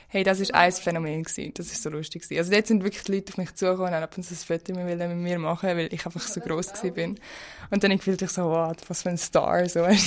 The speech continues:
du. <laughs> Ja, und dann auch dort wieder, gell, dann merkst du wieder, wie ungewöhnlich das eigentlich ist. Manchmal vergisst du so Sachen. Du vergisst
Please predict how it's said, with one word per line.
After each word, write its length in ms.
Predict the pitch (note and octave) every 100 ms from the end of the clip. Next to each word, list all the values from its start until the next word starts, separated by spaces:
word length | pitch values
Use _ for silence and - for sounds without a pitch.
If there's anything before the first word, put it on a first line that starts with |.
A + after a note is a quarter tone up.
| - A#3
du. 560 | C#4 D4 D4 A3+ C#4 -
<laughs> 480 | - - - - F#3+
Ja, 220 | G3+ A#3+
und 120 | A#3
dann 100 | A3
auch 160 | - G#3+
dort 280 | G#3+ C#4 E4
wieder, 220 | A#3 G#3
gell, 140 | F#3+
dann 160 | A3+ G#3+
merkst 300 | F#3 B3 -
du 40 |
wieder, 140 | G#3 F#3+
wie 100 | -
ungewöhnlich 360 | C#4+ D4 -
das 160 | F#3 E3
eigentlich 340 | D#3 D3+ E3
ist. 40 | -
Manchmal 400 | - - B3+ D4+
vergisst 420 | D4+ A#3+ A3+ C4 C4+
du 60 |
so 140 | - A3
Sachen. 320 | - - F#3+
Du 80 | G#3
vergisst 340 | G#3+ C4 C4